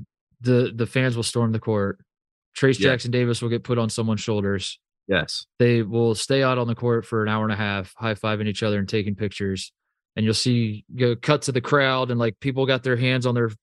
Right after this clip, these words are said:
Speaker 1: their head and they're just like, "Oh my God, I can't believe this is happening." And they're calling their family members and they're like, "Oh my God, did we just do this?" And all that. Um, and, and every time that happens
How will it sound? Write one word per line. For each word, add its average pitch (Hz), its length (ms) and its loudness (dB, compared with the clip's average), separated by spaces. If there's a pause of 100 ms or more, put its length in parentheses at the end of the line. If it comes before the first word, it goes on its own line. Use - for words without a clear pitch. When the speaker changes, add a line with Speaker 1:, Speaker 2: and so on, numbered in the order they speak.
(100)
Speaker 1:
their 131 140 2
head 131 180 2
and 127 100 0
they're 120 80 0
just 113 120 -4
like, 123 120 -2
"Oh 135 140 2
my 131 140 0
God, 127 220 0
I 123 60 0
can't 127 220 -4
believe 127 220 0
this 123 160 0
is 117 80 -4
happening." 131 640 -2 (280)
And 120 80 -2
they're 123 100 2
calling 131 380 0
their 123 200 2
family 127 400 0
members 123 420 2
and 117 80 -2
they're 117 100 2
like, 117 180 0
"Oh 123 120 0
my 120 140 0
God, 120 300 0
did 117 100 -4
we 131 100 0
just 123 200 0
do 123 160 2
this?" 123 320 2
And 117 320 -2
all 117 140 2
that. 110 300 2 (540)
Um, 113 540 2 (960)
and, 151 120 6
and 156 320 2
every 180 220 2
time 160 480 0
that 131 200 0
happens 127 640 -4